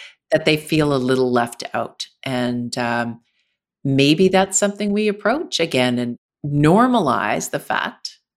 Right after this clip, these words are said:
that it might be okay for businesses to have a two-hour period when folks test to go in there and feel like they can go into a restaurant with people of their age and type. And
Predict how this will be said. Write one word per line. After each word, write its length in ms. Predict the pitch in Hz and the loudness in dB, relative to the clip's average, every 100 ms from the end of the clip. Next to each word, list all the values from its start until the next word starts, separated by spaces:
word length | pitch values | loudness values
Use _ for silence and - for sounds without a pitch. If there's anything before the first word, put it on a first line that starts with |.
| - | 0
that 80 | 147 | 0
it 100 | 135 | 2
might 180 | 135 | 0
be 140 | 143 139 | 2 2
okay 460 | 139 - 147 185 - - - - | 2 0 -2 -2 -10 -20 -18 0
for 240 | 143 151 | 4 4
businesses 800 | 165 135 123 139 - 160 190 - | 4 2 2 -2 -2 -2 -4 -6
to 80 | - | -8
have 320 | - 107 127 | -4 0 0
a 180 | 151 151 - | 0 -4 -6
two-hour 540 | - 131 135 147 160 | 0 2 4 2 -2
period 500 | - - 135 165 180 | -6 -6 -4 -4 -6
when 160 | 135 135 | -6 -4
folks 440 | - 127 131 - - - _ - | 0 0 -2 -12 -12 -20 _ -12
test 380 | - 120 127 - | -6 -4 -2 -2
to 60 | 175 | -2
go 140 | 170 | -2
in 180 | 147 147 | -2 -2
there 380 | 156 170 170 - | -4 -2 -4 -4
and 520 | 131 135 135 135 131 - _ _ _ | -4 -2 -4 -6 -10 -14 _ _ _
feel 540 | - 135 139 143 135 - | 2 4 4 0 -4 -4
like 220 | 143 139 | -2 0
they 80 | 143 | -2
can 160 | 143 139 | -2 0
go 120 | 135 | 0
into 260 | 139 151 | 0 -4
a 40 | 147 | -4
restaurant 720 | 135 180 - 269 135 - - _ - | -2 -4 -4 -6 -6 -8 -14 _ -2
with 260 | 151 147 - _ - | -2 -2 -8 _ -10
people 320 | - 160 156 | -6 -2 -2
of 140 | 156 | 0
their 260 | 147 143 147 | 2 0 0
age 300 | 143 139 143 | -2 -4 -4
and 100 | 151 | -6
type. 320 | 151 139 143 | -4 -6 -6
And 220 | 147 131 | -10 -10